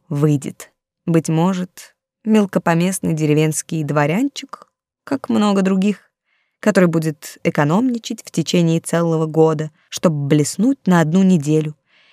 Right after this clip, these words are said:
Или он пристрастится к охоте и никогда не будет показываться в свете. Или же, быть может, из него выйдет унтер-офицер, двадцать лет ожидающий эполет.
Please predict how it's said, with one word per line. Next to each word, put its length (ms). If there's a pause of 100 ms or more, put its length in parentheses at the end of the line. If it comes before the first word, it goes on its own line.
(100)
Или 220
он 240
пристрастится 840
к 80
охоте 520 (180)
и 60
никогда 600
не 120
будет 340
показываться 640
в 40
свете. 460 (480)
Или 340
же, 140
быть 240
может, 380
из 120
него 220
выйдет 560
унтер-офицер, 960 (460)
двадцать 480
лет 400
ожидающий 560
эполет. 500